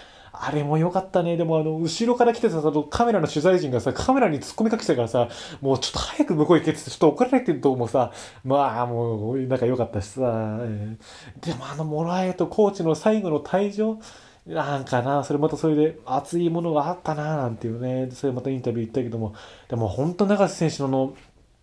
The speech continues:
金もね、えー、文句なしで決まったのね。えー、そしてね、あとソフトボールも日本優勝してね、ソフトボールもさ、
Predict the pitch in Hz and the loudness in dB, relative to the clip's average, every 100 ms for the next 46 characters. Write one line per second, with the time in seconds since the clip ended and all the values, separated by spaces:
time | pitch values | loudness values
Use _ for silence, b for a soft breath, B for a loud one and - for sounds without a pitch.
0 | _ - - - 139 113 104 107 135 127 | _ -16 -8 -6 -6 -8 -6 -2 -2 -2
1 | B B B 110 113 120 190 311 - 147 | B B B -2 -2 2 6 4 4 2
2 | 160 214 165 139 117 120 104 92 104 113 | 2 2 0 0 0 0 0 0 -2 0
3 | 117 95 104 113 113 113 120 107 117 - | -2 -2 0 0 0 -2 -4 -4 -6 -2
4 | 156 160 B B B 131 123 - 117 - | 0 -2 B B B -4 -2 -2 -2 2
5 | 160 151 147 127 107 131 139 165 127 151 | 6 8 8 6 0 0 2 2 4 2
6 | 151 123 - 156 156 170 170 170 110 - | 0 -2 -2 -4 -4 -4 -4 -6 -8 -2
7 | 208 226 233 143 - 127 | 2 6 4 4 2 2